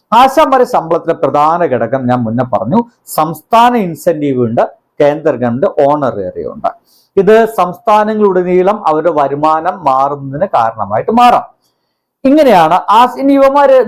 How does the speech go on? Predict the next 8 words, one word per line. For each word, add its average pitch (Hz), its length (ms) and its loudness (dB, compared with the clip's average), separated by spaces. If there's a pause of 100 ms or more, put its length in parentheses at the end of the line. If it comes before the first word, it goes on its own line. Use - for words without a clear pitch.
നേരിടുന്ന 233 540 2
ഒരു 214 120 0
വലിയ 196 320 0
പ്രതിസന്ധി 180 560 -2
ഉണ്ട്, 143 140 -4 (420)
സ്ഥിര 262 260 2 (120)
വരുമാനം 196 500 0
ഇവർക്കില്ല. 170 400 0